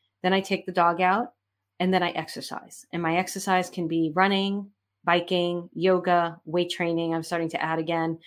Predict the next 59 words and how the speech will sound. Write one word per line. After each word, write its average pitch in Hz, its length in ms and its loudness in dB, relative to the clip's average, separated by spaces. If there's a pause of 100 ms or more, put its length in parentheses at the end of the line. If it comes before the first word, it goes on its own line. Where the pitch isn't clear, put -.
(240)
So - 180 -2
any 175 240 0
of 165 60 0
that. 160 220 -2 (360)
I 208 80 8
don't 262 160 6
start - 420 -2
my 185 140 0
day 170 540 -2 (100)
until 170 440 -4
all 165 200 2
that 160 140 -2
is 156 140 -4
done. 131 360 -6
I 165 80 -4
don't 165 240 -4
really 180 300 0
look 170 240 -4
at 147 100 -6
Facebook, 233 560 0 (120)
Instagram, 196 680 0
Slack. 185 420 2
I've 175 100 -2
been 175 120 -2
doing 208 240 0
it 196 80 2
a 180 60 2
little 175 220 2
bit 180 180 -2
lately 170 280 -2
just 165 180 -10
'cause 160 160 -8
it's 156 120 -10
been 151 160 -4
busy, 220 420 -2 (320)
but 185 100 2
I 185 80 6
very 175 300 2
rarely 165 260 -2
will 156 120 -4
do 151 140 -4
that. - 220 -12
So 196 100 -6
that's 220 200 2
how 226 60 2
I 196 40 2
start 185 320 0
my 156 120 -4
day. 147 200 -6
And 151 120 -6
then 156 80 -6
I 156 40 -6
start - 240 -8
my 151 60 -6
work 165 220 -8
day. - 180 -14 (760)
Then 208 580 6
at 180 200 2
night, 190 580 2